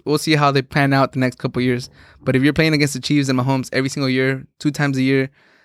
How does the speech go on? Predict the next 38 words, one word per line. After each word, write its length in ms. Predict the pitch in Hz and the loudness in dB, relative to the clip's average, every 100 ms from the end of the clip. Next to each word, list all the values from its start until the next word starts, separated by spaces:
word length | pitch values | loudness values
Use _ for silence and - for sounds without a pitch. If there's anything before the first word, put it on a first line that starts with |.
| _ _ _ | _ _ _
that's, 340 | - 127 139 - | -4 -4 -4 -4
that's 200 | 131 - | -4 0
hard 240 | 147 143 | 2 4
to 40 | |
ask. 280 | 135 139 139 | 4 2 0
So 160 | 131 120 | -8 -4
some 160 | 156 | -4
coaches 340 | 143 156 143 139 | 0 -2 -2 -2
might 140 | 143 | -2
steer 260 | 139 - 151 | -2 0 0
away 200 | 139 143 | 2 0
from 160 | 143 | -2
that. 220 | 160 165 151 _ - - _ | -4 -4 -6 _ -20 -20 _
And 140 | - 131 | -4 0
also 320 | 156 165 175 | 2 2 0
because 320 | 156 139 160 | 0 0 -2
the 80 | 139 | -2
Chargers 460 | 127 156 147 160 131 | 0 0 2 -2 -2
are 140 | 123 | -6
so 200 | - 151 | -2 0
ready 260 | 143 147 135 | 2 2 0
to 100 | 127 | -2
win 160 | 135 | -2
right 100 | 143 | 0
now, 280 | 143 139 131 - - - _ - | 0 0 -2 -8 -20 -20 _ -12
it 120 | 131 | -6
probably 220 | - 147 139 | 0 2 2
comes 320 | 151 139 127 | 2 0 0
with 140 | 120 | -2
a 40 | 120 | 0
lot 200 | 123 127 | 2 0
more 160 | 110 | -2
pressure 500 | - 135 - 143 143 - _ _ _ _ | 0 -2 0 -2 -2 -6 _ _ _ _
to 120 | - | -8
take 220 | 120 135 127 | 0 0 0
that 180 | 123 | -2
coaching 320 | - 135 139 139 | 0 -4 -2 -2
job. 360 | 139 139 139 | 0 0 -2